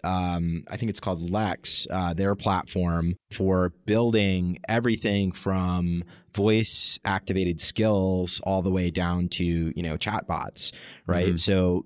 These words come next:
Speaker 1: you, you have your pick now of, you know, I could use Amazon, I could use Microsoft, I could use Google,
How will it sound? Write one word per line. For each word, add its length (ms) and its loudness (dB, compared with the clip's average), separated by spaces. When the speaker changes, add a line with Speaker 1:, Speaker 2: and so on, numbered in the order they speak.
Speaker 1:
you, 220 2
you 160 2
have 220 2
your 180 4
pick 380 -2
now 480 0
of, 500 0
you 100 -2
know, 100 2
I 100 2
could 160 -2
use 180 0
Amazon, 640 2
I 120 0
could 140 -2
use 160 0
Microsoft, 720 0
I 60 -4
could 120 -6
use 180 -4
Google, 640 -2